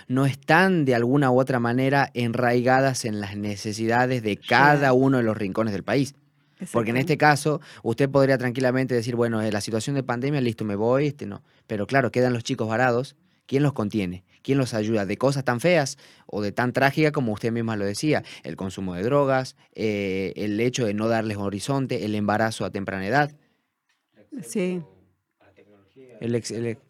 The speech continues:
Speaker 1: claro, el exceso de por ahí, del uso, o el mal uso de la tecnología.
Speaker 2: Exactamente. Eh, pero es-,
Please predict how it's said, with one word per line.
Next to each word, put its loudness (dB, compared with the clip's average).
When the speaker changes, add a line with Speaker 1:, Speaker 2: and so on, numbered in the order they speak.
Speaker 1:
claro, 4
el 2
exceso -2
de -2
por -4
ahí, 0
del -2
uso, -2
o 0
el 0
mal 6
uso 6
de 0
la -2
tecnología. -4
Speaker 2:
Exactamente. -6
Eh, -4
pero -2
es-, -8